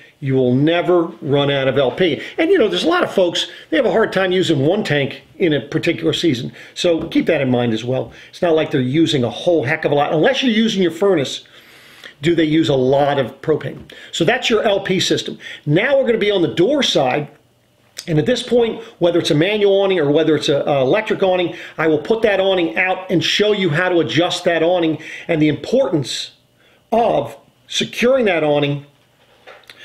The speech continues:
uh, so that you have less issues. Folks, I see a lot of people blogging,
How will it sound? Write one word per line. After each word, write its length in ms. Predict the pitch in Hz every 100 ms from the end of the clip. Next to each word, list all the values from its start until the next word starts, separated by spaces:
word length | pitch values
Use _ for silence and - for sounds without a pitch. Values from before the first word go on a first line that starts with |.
| - -
uh, 140 | 156 156
so 180 | - 175
that 100 | 165
you 180 | 160
have 400 | 156 160 170 160
less 320 | 175 151 147 -
issues. 380 | 165 - - - - - -
Folks, 220 | 175 180
I 80 | 185
see 160 | - 202
a 80 | 165
lot 280 | 160 190
of 80 | 196
people 260 | 196 208 160
blogging, 600 | 165 196 196 185 196 185